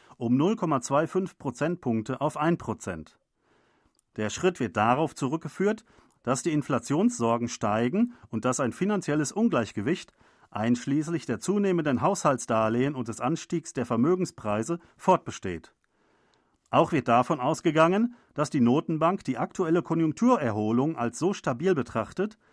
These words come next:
dass nun Geld langsam wieder aus dem Umlauf gezogen werden könnte. Das bedeutet, dass die Ära der Niedrigzinsen in den letzten zwanzig Monaten, die die Zentralbank mit lockerer Geldpolitik zum Schutz der Wirtschaft eingeleitet hat,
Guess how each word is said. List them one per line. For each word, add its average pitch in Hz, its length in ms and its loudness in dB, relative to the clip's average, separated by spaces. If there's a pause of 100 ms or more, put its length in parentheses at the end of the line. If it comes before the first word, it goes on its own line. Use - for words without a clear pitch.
(140)
dass - 220 -4
nun 202 220 4
Geld 175 380 2
langsam 180 400 2
wieder 135 200 0
aus 143 100 -4
dem 175 160 2
Umlauf 139 440 2
gezogen 151 420 0
werden 92 240 -4
könnte. 82 420 -12 (920)
Das 175 220 2
bedeutet, 131 540 0 (300)
dass 151 200 2
die 180 120 0
Ära 170 300 0
der 147 120 2
Niedrigzinsen 139 760 0
in 131 120 0
den 120 100 2
letzten 143 320 -2
zwanzig 180 400 -2
Monaten, 160 640 0 (320)
die 160 80 -4
die 185 140 -4
Zentralbank 160 640 0
mit 107 180 -4
lockerer 170 380 0
Geldpolitik 165 720 -2
zum 117 180 -4
Schutz - 260 -4
der 110 140 0
Wirtschaft 151 420 -2
eingeleitet 180 540 0
hat, - 260 0